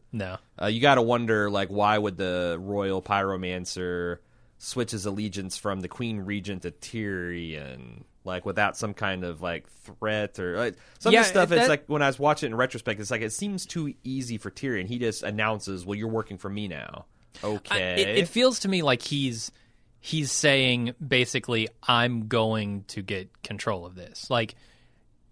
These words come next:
Speaker 1: y-, you're, y-, <laughs> you think you're doing it for the queen, but you're doing it for me now.
Speaker 2: Okay. But
Speaker 1: Like, like,
Speaker 2: that's not
Speaker 1: in
Speaker 2: what he
Speaker 1: the future,
Speaker 2: actually
Speaker 1: I
Speaker 2: said to the pyromancer, and the pyro is, like, is, is Cersei never gonna come to this pyromancer and be like, "Say,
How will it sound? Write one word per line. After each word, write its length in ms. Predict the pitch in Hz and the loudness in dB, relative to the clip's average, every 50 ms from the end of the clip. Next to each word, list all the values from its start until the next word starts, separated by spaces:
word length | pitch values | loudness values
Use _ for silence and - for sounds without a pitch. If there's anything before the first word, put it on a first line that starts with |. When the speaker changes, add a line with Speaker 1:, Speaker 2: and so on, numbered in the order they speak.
| - | -8
Speaker 1:
y-, 120 | 147 151 - _ _ - | -8 -8 -8 _ _ -10
you're, 320 | 147 156 165 175 170 147 - _ _ _ _ _ - | -2 2 4 4 4 2 -2 _ _ _ _ _ -18
y-, 120 | 147 160 - _ _ - | -18 -18 -18 _ _ -16
<laughs> 60 | - - - - _ _ _ _ _ _ _ _ - | -16 -16 -16 -18 _ _ _ _ _ _ _ _ -6
you 180 | - 139 175 208 | 0 2 2 2
think 360 | - - 220 208 208 202 - | 6 6 6 6 6 2 2
you're 160 | 170 160 147 | 2 2 4
doing 220 | 135 143 139 123 120 | 6 6 6 6 4
it 100 | 117 - | 2 0
for 100 | - 113 | -2 -6
the 60 | 107 | -4
queen, 280 | - - 123 113 107 101 | -2 0 0 0 0 0
but 100 | 107 107 | -2 -4
you're 100 | 110 123 | -4 0
doing 200 | 123 127 117 107 | 2 2 2 2
it 100 | 104 - | -2 -6
for 100 | - 101 | -8 -8
me 200 | 95 92 87 85 | -8 -8 -10 -12
now. 300 | 87 87 - - - - _ - _ _ - | -14 -16 -16 -16 -16 -16 _ -20 _ _ -6
Speaker 2:
Okay. 360 | 208 226 - 123 87 82 85 98 - _ - - - - | -6 -4 -2 -2 -2 -2 -4 -8 -12 _ -20 -20 -10 -4
But 140 | 151 139 | -2 2
Speaker 1:
Like, 160 | 123 135 135 135 | 2 2 2 4
like, 160 | 151 165 165 | 4 4 4
Speaker 2:
that's 100 | 160 - | 4 4
not 80 | - 220 | 6 8
Speaker 1:
in 20 | 226 | 8
Speaker 2:
what 80 | 226 | 8
he 40 | 233 | 8
Speaker 1:
the 60 | 220 135 139 | 8 8 8
future, 380 | 139 - 220 175 - 165 147 | 8 8 6 6 6 6 6
Speaker 2:
actually 100 | 143 135 135 135 | 6 6 6 6
Speaker 1:
I 20 | 135 | 6
Speaker 2:
said 300 | 131 131 123 117 110 - | 4 2 0 0 -2 -4
to 120 | - 113 | -6 -4
the 140 | 98 101 95 | -4 -4 -6
pyromancer, 840 | - - 117 113 110 107 101 95 95 92 92 90 - - 101 95 95 | -2 0 2 2 2 2 0 -2 -2 -4 -4 -4 -6 -6 -4 -4 -4
and 100 | 92 95 | -4 -4
the 80 | 92 87 | -6 -4
pyro 260 | - 117 110 110 95 | 0 2 2 2 2
is, 160 | 107 110 107 | 0 -2 -2
like, 120 | 120 117 110 | -2 0 0
is, 220 | 117 117 113 107 - - 110 113 | 0 -2 -2 -6 -10 -12 -8 -6
is 380 | 117 110 101 - 120 117 113 | -6 -6 -4 -4 -4 -4 -4
Cersei 380 | - - 143 147 143 - 135 123 | 0 0 0 0 0 -2 -2 0
never 240 | 123 120 117 127 117 | 2 2 2 2 0
gonna 220 | 127 123 123 113 | 0 0 0 -2
come 220 | 98 123 123 123 | -4 -6 -6 -4
to 40 | 123 117 | -4 -4
this 120 | 113 - | -4 -2
pyromancer 640 | - 113 110 113 113 113 113 117 123 120 - 135 123 | 0 2 2 2 2 2 0 -4 -4 -6 -4 -4 -4
and 80 | 113 110 | -4 -2
be 100 | 120 117 | 0 0
like, 160 | 113 110 110 | 0 0 0
"Say, 280 | 110 180 190 175 120 - | 2 0 0 0 0 -4